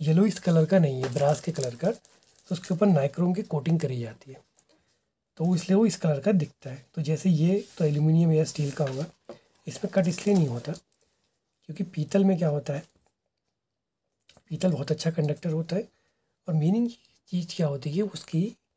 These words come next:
उसका मेल्टिंग पॉइंट लो होता है। तो कारण क्या होता है कि अगर जब इसमें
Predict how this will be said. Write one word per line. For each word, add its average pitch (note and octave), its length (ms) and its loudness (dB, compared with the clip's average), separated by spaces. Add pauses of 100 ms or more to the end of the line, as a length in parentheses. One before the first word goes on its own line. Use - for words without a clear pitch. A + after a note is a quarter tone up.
(260)
उसका - 160 0
मेल्टिंग E3+ 420 0
पॉइंट G#3 200 4
लो D#3 120 2
होता B2 240 -8
है। - 100 -14 (200)
तो - 60 -20
कारण D#3 300 -2
क्या F#3 160 0
होता D3+ 220 0
है D3 60 -4
कि F3 100 -6
अगर D#3+ 220 0
जब D3+ 180 2
इसमें D3+ 300 -4